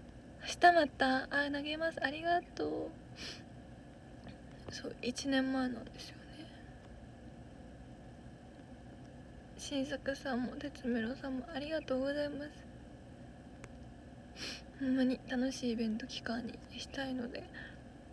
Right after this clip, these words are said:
皆さん無理なさらず、私も無理はしないので。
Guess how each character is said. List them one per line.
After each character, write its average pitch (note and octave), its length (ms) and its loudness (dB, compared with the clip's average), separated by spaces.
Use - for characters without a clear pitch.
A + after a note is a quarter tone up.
皆 A#3+ 140 4
さ A#3 180 0
ん A3+ 100 6
無 B3 100 8
理 A#3+ 80 8
な A3+ 140 6
さ B3 120 -2
ら A#3+ 160 0
ず、 - 180 -8
私 B3+ 360 -2
も C#4 80 -2
無 B3+ 180 2
理 B3+ 120 2
は B3 120 -4
し - 120 -6
な B3+ 180 2
い B3+ 40 8
の A#3+ 200 8
で。 - 80 2